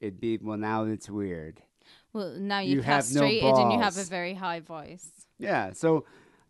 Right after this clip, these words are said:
Speaker 1: I think we should change this. Instead of scrotums are really terrific,
Speaker 2: Okay,
Speaker 1: which
Speaker 2: okay.
Speaker 1: they're not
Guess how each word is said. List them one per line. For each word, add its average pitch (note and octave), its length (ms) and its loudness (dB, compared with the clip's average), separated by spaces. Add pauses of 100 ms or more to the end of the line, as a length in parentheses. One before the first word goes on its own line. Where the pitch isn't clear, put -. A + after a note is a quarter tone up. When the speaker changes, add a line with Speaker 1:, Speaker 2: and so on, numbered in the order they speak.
Speaker 1:
I E3+ 100 4
think F3+ 160 2
we F#3+ 120 -2
should D#3 200 -6
change C#3+ 280 0
this. B2+ 200 -8
Instead C3+ 460 -4
of C3 160 0
scrotums C#3 640 -2
are A#2+ 80 -4
really A#2+ 280 -4
terrific, G3 420 -2 (100)
Speaker 2:
Okay, C3 180 0
Speaker 1:
which C3+ 120 0
Speaker 2:
okay. D3+ 100 -10
Speaker 1:
they're C#3+ 160 2
not D3 460 0